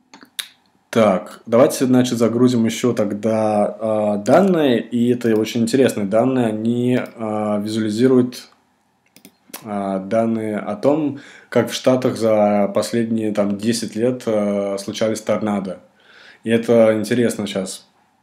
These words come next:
действительно посмотреть. Щас буквально секунду это загрузится.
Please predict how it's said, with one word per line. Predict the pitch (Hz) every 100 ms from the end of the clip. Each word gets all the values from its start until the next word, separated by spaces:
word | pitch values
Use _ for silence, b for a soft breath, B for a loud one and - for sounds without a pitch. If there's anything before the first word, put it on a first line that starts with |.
| _ _
действительно | 110 107 101 101
посмотреть. | - 107 98 - 107
Щас | 107 101
буквально | 101 107 107 104 101 95 - _ 107
секунду | 104 - 104 117 113 104
это | 98 98
загрузится. | 98 117 156 160 - 147